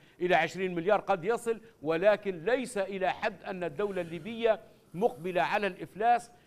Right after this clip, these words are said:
كما يقول هذا التقرير في جريدة غير موضوعية ولا علاقة لها بإندبندنت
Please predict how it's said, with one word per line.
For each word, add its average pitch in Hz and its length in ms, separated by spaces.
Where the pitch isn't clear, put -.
كما 208 320
يقول 196 580
هذا 190 340
التقرير 196 680
في 175 200
جريدة 240 720
غير 240 320
موضوعية 226 880
ولا 208 300
علاقة 220 580
لها 208 280
بإندبندنت 190 960